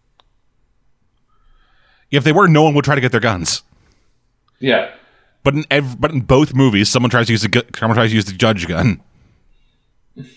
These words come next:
Speaker 1: But it's weird. Like, in, I guess it's, like, known in, like, certain circles, because in, like, the Judge Dredd Stallone movie, the guy who sold him the gun did say,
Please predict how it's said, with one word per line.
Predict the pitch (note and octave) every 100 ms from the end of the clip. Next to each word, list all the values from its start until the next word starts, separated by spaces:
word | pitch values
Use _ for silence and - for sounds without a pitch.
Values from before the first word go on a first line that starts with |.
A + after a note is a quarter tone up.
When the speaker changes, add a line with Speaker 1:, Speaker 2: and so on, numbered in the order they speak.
| _ _ _ _ _ _ _ _ _ _ _ - - _ _ _ _ _ _ _ _ _ _ _ -
Speaker 1:
But | C#3+
it's | D#3+
weird. | F3+
Like, | A#2+ B2 -
in, | F3 G3+ F#3+ D#3+ A2 F#2 _ _ _ _ _ _ _ _ _ _ _ _ _ _ _ _ _
I | C3+
guess | G3
it's, | C4
like, | G3+
known | C#3+ C#3 C#3
in, |
like, | A#2+
certain | - - A2 D3 D3
circles, | - D#3+ - E3+ D3+ -
because | - C#3 A#2+
in, | C3 D3
like, | C3
the | A#2
Judge | G2+ A2 A2 G2
Dredd | G#2 G#2 F2+
Stallone | - F#2+ F#2 A2
movie, | A#2+ B2 A#2 - - - _
the | G2 A#2
guy | B2 A#2+
who | A2 A#2
sold | - - A2+ G#2
him | A2+ G2+
the | G2
gun | F2 G2+ F#2 F2
did | E2+ G2+ E2+
say, | A2+ F#2+